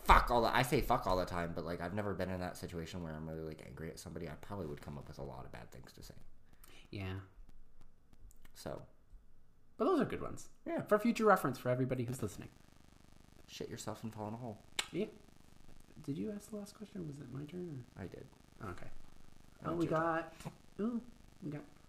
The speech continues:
Speaker 2: two more after this one.
Speaker 1: Ooh, ooh.
Speaker 2: Restaurant you refuse to eat at and why? Chick-fil-A, because they hate gay people, and if you're a gay person who eats at Chick-fil-A, you're a horrible gay and you're a stupid bitch. Also, I hope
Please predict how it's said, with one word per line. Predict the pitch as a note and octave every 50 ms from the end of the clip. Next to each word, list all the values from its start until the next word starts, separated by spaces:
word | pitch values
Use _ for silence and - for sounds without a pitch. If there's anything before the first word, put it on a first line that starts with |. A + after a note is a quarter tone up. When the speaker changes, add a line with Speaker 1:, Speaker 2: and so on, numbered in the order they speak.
| - - -
Speaker 2:
two | - F#3
more | F#3 F3+ F#3+ F#3
after | F#3+ F#3+ F#3 - - E3+
this | F#3+ G3+ F#3+ -
one. | - C#3 D3+ - - -
Speaker 1:
Ooh, | G3+ G#3 G#3 G#3+
ooh. | A3+ C4+ D4+ C#4+ A3+ G#3 - - - - - - - - - - - - - - - - - - - - - - -
Speaker 2:
Restaurant | C#3+ F3 G3+ G3+ - A3 G#3+ G#3+ G#3+ - -
you | D3+ D3+
refuse | D3 C#3 - - F#3 G3 G3 -
to | - - -
eat | F3 F3 E3
at | E3+ E3+ E3 -
and | C#3+ C3+ B2+
why? | C3 B2+ A#2 G#2+ F#2 F2 E2+ - - - - - - - - - - - - - - - - - - - C3+ - - - - F2+ - - - - - -
Chick-fil-A, | - E3 D3+ - - B2+ A#2 A2 G2 F#2+
because | G2+ A2+ A#2 - A#2+
they | G#2+ A#2+
hate | A#2+ A#2+ C#3+ C3+ -
gay | C3+ B2+ A#2+
people, | A#2 - G#2+ F2+ - F#2 F#2+ E2+
and | - G#2+ G#2
if | G#2 -
you're | B2+ A#2+ A#2
a |
gay | A2 A#2 A#2+ A#2+
person | A#2 A#2+ A2+ A2 - A#2 A2
who | A2 A#2
eats | - A2+ - -
at | G#2+ F#2+
Chick-fil-A, | - - - - A2+ G#2+ G#2+ G#2+
you're | G#2 G2+ G#2+ G2 G2
a |
horrible | G2 A2 A2+ A2+ A2 G#2 A2
gay | G2+ G#2+ G2+ F#2+ G2
and | D#2+ F2+
you're | F#2+ F#2 F2+
a | F2
stupid | - - - F2 - E2 D#2+
bitch. | - - - - - - - - - - - - - - - - - - - - - - - - - - -
Also, | A2+ G2+ F#2+ - G#2+ G#2
I | F#2+ C2 F2+ F#2+
hope | F#2 - - G2 F#2+ F2+ -